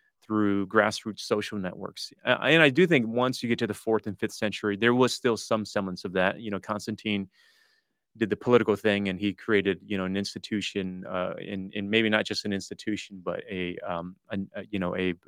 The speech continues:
an empire around, uh, you know, religious rhetoric. Um, but I think by and large, yes,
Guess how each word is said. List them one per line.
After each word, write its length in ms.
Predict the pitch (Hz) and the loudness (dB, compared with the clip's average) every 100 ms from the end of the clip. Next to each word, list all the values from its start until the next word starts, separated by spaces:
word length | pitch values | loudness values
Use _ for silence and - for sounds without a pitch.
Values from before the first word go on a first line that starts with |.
| - | -6
an 140 | 107 - | -4 0
empire 540 | 113 104 107 101 92 | 0 4 6 8 8
around, 540 | 104 92 101 101 98 - _ _ _ _ _ - | 4 6 8 8 4 -4 _ _ _ _ _ -12
uh, 220 | - 87 85 | -4 -2 0
you 160 | 107 | 0
know, 120 | 92 87 | 0 -2
religious 640 | 76 101 101 98 92 - | -2 0 4 4 2 2
rhetoric. 440 | 101 98 92 92 - - - | 4 6 4 2 -2 -18 -8
Um, 320 | 92 87 90 110 | -4 -4 -4 8
but 300 | 117 104 - _ _ _ _ | 10 10 4 _ _ _ _
I 120 | - | 4
think 240 | 123 165 135 | 6 6 8
by 160 | 139 | 8
and 100 | 135 | 8
large, 300 | 131 143 123 | 8 6 4
yes, 500 | 117 147 107 95 - | 2 4 4 2 -2